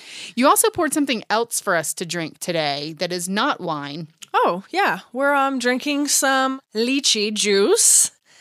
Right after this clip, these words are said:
Speaker 1: Lychee juice. Okay.
Speaker 2: I've never seen it like, as a fresh fruit in the market. So,
Speaker 1: Right.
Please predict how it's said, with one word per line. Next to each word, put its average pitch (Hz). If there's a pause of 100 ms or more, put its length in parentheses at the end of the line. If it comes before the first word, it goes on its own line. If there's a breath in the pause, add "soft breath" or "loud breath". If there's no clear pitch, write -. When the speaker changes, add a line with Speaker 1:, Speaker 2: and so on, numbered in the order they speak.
Speaker 1:
Lychee 185
juice. -
Okay. 214 (260)
Speaker 2:
I've 208
never 226
seen 202
it 180 (760)
like, 175
as 185
a 180
fresh 190
fruit 185
in 190
the 170
market. 185 (100)
So, 190
Speaker 1:
Right. 165